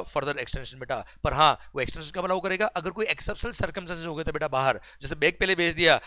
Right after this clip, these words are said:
अब आप आ रहे हो, बाहर कोई एक्सीडेंट हो गया, बाहर कोई कैलेमिटी हो गई, या किसी ऐसे वॉर वगैरह सिचुएशन हो गई, किसी नेचुरल रीजन से,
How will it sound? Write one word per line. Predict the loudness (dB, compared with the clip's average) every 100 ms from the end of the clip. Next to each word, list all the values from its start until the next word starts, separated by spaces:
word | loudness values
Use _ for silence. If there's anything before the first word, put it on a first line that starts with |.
| 0
अब | 4
आप | 6 8
आ | 8
रहे | 8
हो, | 6 4 0
बाहर | 2 2
कोई | 0
एक्सीडेंट | -2 -6 -4
हो | -2
गया, | 2 4 4 2 0
बाहर | 0 0
कोई | -2
कैलेमिटी | -2 -2 0
हो | 0 2
गई, | 2 0 -4 -4
या | -2
किसी | -2 -2
ऐसे | 0 2 2 -2 -20 _
वॉर | -4 6 6 6
वगैरह | 4 2
सिचुएशन | 0 -6 -8
हो | -2
गई, | -2 -2 -10 -8
किसी | -6 -4
नेचुरल | -4 -4 -6
रीजन | -6 -4
से, | -4